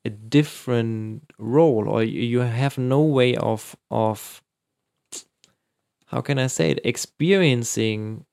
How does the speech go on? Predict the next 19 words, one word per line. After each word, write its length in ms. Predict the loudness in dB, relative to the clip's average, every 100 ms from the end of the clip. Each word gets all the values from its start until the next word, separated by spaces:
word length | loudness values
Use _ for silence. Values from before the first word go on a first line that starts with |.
| _
how 320 | -8 0 2
do 180 | 4 4
I 100 | 2
feel 420 | 0 -6 0 2
about 360 | 2 2 0 0
this 260 | -4 -4 -4
role, 300 | -2 -2 0
how 140 | 0
do 120 | 0
I 60 | 0
feel 300 | 0 0 0
about 320 | 0 -2 -2
fill-, 720 | -10 -20 -18 2 2 2 -6
filling 320 | -2 0 2 -2
a 60 |
specific 640 | -4 -8 -8 -6 -4 -6
role, 360 | -2 -2 -2 -4 -8 _ _ -4
and 220 | -2 4
then 380 | 6 6 2